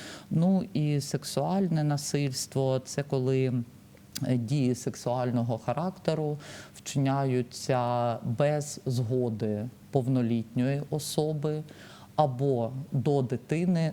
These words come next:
незалежно від її згоди. І, до речі, отут я дуже важливий момент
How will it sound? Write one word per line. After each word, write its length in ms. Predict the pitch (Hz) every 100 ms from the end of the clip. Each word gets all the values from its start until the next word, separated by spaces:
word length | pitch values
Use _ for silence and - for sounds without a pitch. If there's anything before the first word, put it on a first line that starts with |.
| -
незалежно 1000 | 147 160 135 127 113 107 - 104 95 117 131 -
від 340 | 113 143 156 -
її 480 | 110 110 107 117 123 131 -
згоди. 540 | 120 104 110 101 - - - - -
І, 60 |
до 140 | 131 143
речі, 280 | 165 - 143
отут 320 | 135 147 139
я 100 | 127
дуже 260 | 131 127
важливий 460 | 127 135 143 135 123
момент 440 | 127 123 120 117